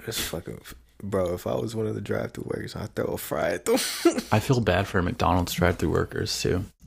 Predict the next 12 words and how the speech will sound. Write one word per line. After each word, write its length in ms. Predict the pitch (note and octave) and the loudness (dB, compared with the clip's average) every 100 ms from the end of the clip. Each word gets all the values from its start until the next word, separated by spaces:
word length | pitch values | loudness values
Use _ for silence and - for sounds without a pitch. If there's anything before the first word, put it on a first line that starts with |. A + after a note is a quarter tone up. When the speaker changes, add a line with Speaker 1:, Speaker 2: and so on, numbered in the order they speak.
| - | 2
Speaker 2:
Remember 260 | G#2+ B2+ | 6 8
when 220 | B2+ G#2+ G2+ | 8 8 6
the 160 | F2+ | 4
Travis 400 | - - F2+ G2+ | 2 2 2 2
Scott 320 | - F2 F#2 - - | 0 0 0 -2 2
meal 160 | G2+ | 4
came 260 | F#2+ G#2 G2 | 4 2 2
out? 220 | G2+ F#2+ - _ - A2 | 0 -2 -6 _ 0 4
Speaker 1:
Oh, 200 | A2 G2+ | 6 4
yeah, 840 | G2 G2 G#2+ G#2 G2+ G2+ F#2+ E2+ D2 | 2 0 2 4 4 4 4 0 4
Speaker 2:
They 140 | F#2 | 6
would, 160 | G2 | 6